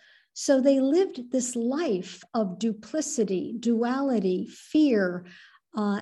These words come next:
and when they immigrated to the United States, which was right after World War Two, uh, they left in nineteen forty-six, many decades before the Khomeini Revolution. They left in nineteen forty-six, arrived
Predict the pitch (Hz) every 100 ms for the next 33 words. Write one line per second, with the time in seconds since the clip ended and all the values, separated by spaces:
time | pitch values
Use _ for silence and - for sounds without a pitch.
0 | 214 247 240 240 233 226 233 330 392 247
1 | 208 196 202 196 208 208 190 185 190 -
2 | 208 185 214 - 214 214 214 208 208 254
3 | 269 254 240 226 214 214 214 208 196 196
4 | 196 - 311 233 208 302 - - - -
5 | _ - 240 214 202 202 214 208 247 320
6 | - 233 202 214 302 311 - 262 247 247
7 | - 240 226 220 220 - - - 214 -
8 | - - - _ _ _ _ - 233 254
9 | 294 285 - 233 240 233 233 220 214 -
10 | - 220 208 208 240 233 214 - 208 202
11 | 196 190 180 190 202 214 - 180 190 -
12 | _ _ _ 208 202 247 247 247 214 226
13 | 311 - 285 247 - 226 220 214 226 220
14 | - 202 202 214 220 233 226